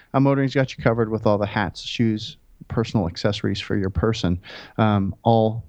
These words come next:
good stuff. I want you guys to go over there, check it out. Don't forget, sign up for the email newsletter. Gives you that five percent discount coupon that happens automatically, right? When you sign up. Yeah, it doesn't happen automatically, but it gives you your own code.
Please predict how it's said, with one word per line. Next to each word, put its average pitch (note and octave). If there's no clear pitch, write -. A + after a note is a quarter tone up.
good G#2+
stuff. G2+
I -
want A2
you A2+
guys G#2
to -
go A#2
over A2
there, G2+
check A#2
it A#2
out. G2+
Don't C3
forget, D#3
sign C#3
up D3+
for E3+
the D#3
email D#3
newsletter. D#3+
Gives A#2+
you A#2+
that G#2
five A#2
percent A#2+
discount B2
coupon D#3+
that D#3
happens D3+
automatically, D3+
right? E3
When C#3
you C3+
sign C#3+
up. C3
Yeah, E3+
it D#3
doesn't C#3
happen A#2+
automatically, G#2+
but G2+
it G#2
gives G#2
you G#2+
your G2+
own G2+
code. A2